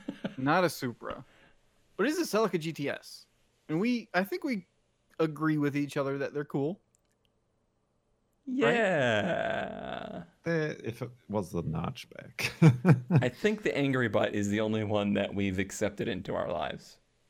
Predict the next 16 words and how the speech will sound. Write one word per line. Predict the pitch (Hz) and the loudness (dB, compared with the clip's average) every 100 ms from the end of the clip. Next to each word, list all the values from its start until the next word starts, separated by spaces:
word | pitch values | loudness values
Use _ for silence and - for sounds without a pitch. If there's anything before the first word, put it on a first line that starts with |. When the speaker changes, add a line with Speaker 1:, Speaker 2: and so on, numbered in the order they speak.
| _ _ _ | _ _ _
Speaker 3:
Yes. | - - | -8 -4
Speaker 2:
No. | 131 110 104 104 104 101 101 - _ - | -2 -2 -4 -6 -8 -10 -14 -20 _ -14
Speaker 1:
This | - - | -10 -6
is, | 104 101 - | -4 -6 -6
this | 117 135 139 | 0 0 0
is | 113 | -4
just | - 113 | 0 -2
Speaker 3:
Yep. | 95 | 0
Speaker 1:
a | - | -2
bad | 104 95 - | 0 0 0
Supra. | - 101 95 - - | -6 -12 -8 -10 -10
<laughs> | - 160 208 - - 113 | -4 0 0 0 -2 6
Speaker 3:
Right, | 117 98 | 8 8
yeah, | 101 95 | 4 2
this | 98 | 4
is | 247 | 6